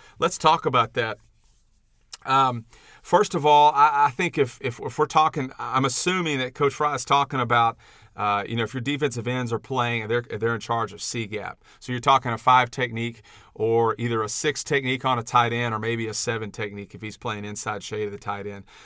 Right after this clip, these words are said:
Uh, we'll talk, we'll start with talking about, like, if, if you're playing a five technique. Uh, I think, first of all, uh, i-, if, if you're talking about keeping contained with those guys, the most important thing that you're gonna, that you're gonna, you're gonna wanna start with is their alignment. And, and for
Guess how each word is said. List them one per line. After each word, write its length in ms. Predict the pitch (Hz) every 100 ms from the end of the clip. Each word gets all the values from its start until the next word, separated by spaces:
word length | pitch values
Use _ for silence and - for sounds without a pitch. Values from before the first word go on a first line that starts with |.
| - -
Uh, 300 | 110 113 107
we'll 320 | - 139 156
talk, 300 | 185 170 156
we'll 80 | 156
start 260 | - 156 131
with 140 | 120
talking 280 | 135 127 123
about, 180 | 120 117
like, 180 | 110
if, 80 | 113
if 200 | 131 110
you're 120 | 135
playing 260 | 123 131 117
a 40 |
five 340 | 107 123 110 101
technique. 420 | 110 98 101 95 _ - - - -
Uh, 140 | 120
I 60 | 123
think, 260 | 123 165 -
first 340 | 156 190 -
of 120 | 139
all, 340 | 131 127 123 - - _ -
uh, 220 | 113 113
i-, 120 | - -
if, 340 | - - 117 -
if 200 | 120 -
you're 100 | 117
talking 240 | 139 165
about 180 | 147 131
keeping 300 | - 147 139
contained 420 | 120 - 139 139
with 120 | 120
those 220 | 123 123 110
guys, 460 | 120 110 110 107 - - -
the 80 | 117
most 320 | 127 175 -
important 340 | 139 170 165 127
thing 260 | 151 143
that 140 | 123 120
you're 80 | 135
gonna, 240 | 127 127
that 200 | 120 117
you're 80 | 139
gonna, 200 | 127 113 - -
you're 320 | 123 120 123
gonna 180 | 113 139
wanna 160 | 131 120
start 260 | - 123
with 200 | 117 110
is 120 | 117 110
their 100 | 117
alignment. 580 | 101 101 107 101 98 - _ - - _
And, 220 | - 120
and 240 | 120 120 117
for 160 | 135